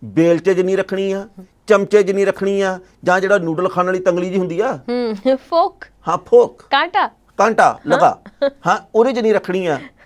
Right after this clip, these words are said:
Speaker 1: ਇਹ ਤੁਹਾਡੀ ਮਰਜ਼ੀ ਆ।
Speaker 2: ਦੇਖੋ, ਗੱਲ ਇਹ ਹੈ ਟਾਣਾ ਸਾਹਿਬ ਵੀ ਨਾ, ਅ, ਪਤਾ ਨਹੀਂ, ਮੈਂ ਇਹ ਸੋਚਦੀ ਹੁੰਨੀ ਆ ਵੀ ਇਹਨਾਂ ਲੋਕਾਂ ਨੂੰ ਕੋਈ ਸਮਝਾਉਣ ਵਾਲਾ ਹੈ ਨੀ ਗਾ, ਵੀ ਜ਼ਰਾ ਸੋਚ ਕੇ ਵੇਖੋ ਜਿਹੜੇ ਇਹ ਚਮਚੇ ਨੇ,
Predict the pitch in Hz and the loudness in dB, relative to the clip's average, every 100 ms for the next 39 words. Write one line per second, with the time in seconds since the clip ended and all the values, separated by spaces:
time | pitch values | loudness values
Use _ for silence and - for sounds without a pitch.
0 | _ 214 214 175 196 156 139 120 - - | _ 0 0 -2 -2 -2 -2 -8 -10 -18
1 | - _ - 330 440 339 320 359 349 311 | -20 _ -2 2 4 6 6 6 4 4
2 | 330 359 339 349 339 349 392 392 415 92 | 0 2 4 2 2 0 2 2 0 -4
3 | - 277 240 320 - 359 359 359 302 311 | -6 -6 0 2 4 2 2 0 2 4
4 | 330 349 320 254 320 359 339 302 262 302 | 4 4 2 2 2 2 0 -2 -2 -2
5 | 294 311 349 370 349 381 359 330 320 330 | -2 0 2 2 0 2 2 0 2 0
6 | 330 339 - 330 320 339 269 262 269 254 | 0 -6 -4 -4 0 2 4 4 2 0
7 | 240 285 269 277 - - - 311 392 392 | -4 0 2 2 0 -8 -4 2 4 4
8 | 392 320 294 349 339 285 285 294 320 339 | 2 -4 -4 -2 0 0 0 0 0 0
9 | - 262 226 262 220 | -2 -4 0 0 0